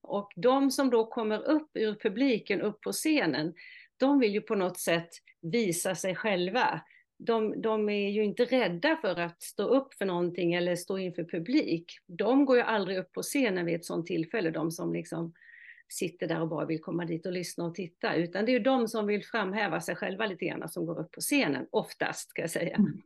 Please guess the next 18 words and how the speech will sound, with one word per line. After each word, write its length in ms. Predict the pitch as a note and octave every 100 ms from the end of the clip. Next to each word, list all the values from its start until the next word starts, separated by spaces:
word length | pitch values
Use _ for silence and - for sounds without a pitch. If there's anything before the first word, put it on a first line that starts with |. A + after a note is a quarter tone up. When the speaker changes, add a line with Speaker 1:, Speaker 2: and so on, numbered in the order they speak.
| - F#3
Speaker 2:
mm, 240 | F3+ A#3 -
just 240 | - G3 -
det. 80 | A3
Speaker 1:
Och 140 | A3
då 220 | F3 C#4+
är 100 | D4
det 100 | B3+
också 380 | B3 D4 - C4+
de 480 | G3+ C#4+ C#4 E3+ F3+
som 540 | F3 - G3 F#3+ F#3+ -
kan 240 | - G3 F#3+
tänka 380 | A#3 F#3+ F3+
sig 140 | F3+ G3
att 80 | F3
göra 400 | G#3+ F3 G3+ F4
lite 340 | D#4+ A3+ G3+
småtokiga 760 | - G3+ F3 F3 D#3+ - -
saker. 600 | D#3+ D4 C#4+ - - E3+